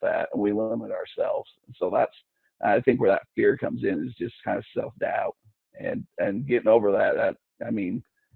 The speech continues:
a process of that is, I guess, you just gotta go do it, right? You gotta walk through the fire. I mean, you can sit at home and think of what could have been or what I could have done, or you can actually go out and do it. And I don't wanna be that guy on the couch in five years wishing I'd went out and done it.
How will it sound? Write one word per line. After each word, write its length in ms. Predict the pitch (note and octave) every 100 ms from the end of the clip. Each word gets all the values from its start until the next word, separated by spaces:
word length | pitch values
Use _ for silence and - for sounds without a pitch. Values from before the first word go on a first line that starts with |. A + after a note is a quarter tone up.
| _ -
a 60 |
process 480 | - A#2 A#2+ C3 A#2
of 80 | A2
that 240 | G2 G#2
is, 80 | B2+
I 60 | A#2
guess, 180 | A2+ A#2
you 60 | A2
just 160 | G2+
gotta 200 | - F#2
go 160 | A#2 A2+
do 240 | - A#2
it, 100 | B2
right? 240 | - A2 A2
You 60 |
gotta 120 | A2+ A2
walk 200 | - -
through 100 | F#2
the 100 | G2
fire. 400 | - A2+ - F2+ _ _ -
I 60 |
mean, 320 | G2 F#2+ G#2 F#2+ _ _ _ -
you 100 | B2+
can 140 | B2+ A#2+
sit 180 | D#3 C#3
at 100 | B2+
home 500 | E3+ D#3 C#3+ C#3+ C3+ _ _ -
and 320 | - A2 C#3+
think 180 | C3+ B2
of 100 | A2+
what 260 | A#2+ B2+ A#2
could 140 | C#3
have 160 | C3+ G#2+
been 260 | G2+ G#2+
or 80 | G2+
what 160 | A#2+ G#2
I 80 | A#2
could 180 | C3
have 140 | A#2+ G#2+
done, 340 | G#2 G#2+ C3+ - _ _ -
or 120 | A#2+
you 120 | B2
can 80 | B2+
actually 300 | A2+ A2 A2
go 120 | G2+
out 180 | G#2 A#2
and 140 | B2+
do 220 | A#2 E3 -
it. 140 | - -
And 260 | F#2 F#2 - _ G#2
I 60 |
don't 120 | B2
wanna 140 | A2+ A#2
be 80 | A#2+
that 140 | A#2
guy 180 | B2+ A#2+
on 80 | A2
the 60 |
couch 360 | - A#2 D#3+ -
in 80 | B2+
five 240 | G#2 G#2+
years 200 | A2+ A#2
wishing 220 | - -
I'd 180 | G#2 G#2
went 200 | A#2+ A#2+
out 100 | G2+
and 100 | -
done 220 | -
it. 60 | D#4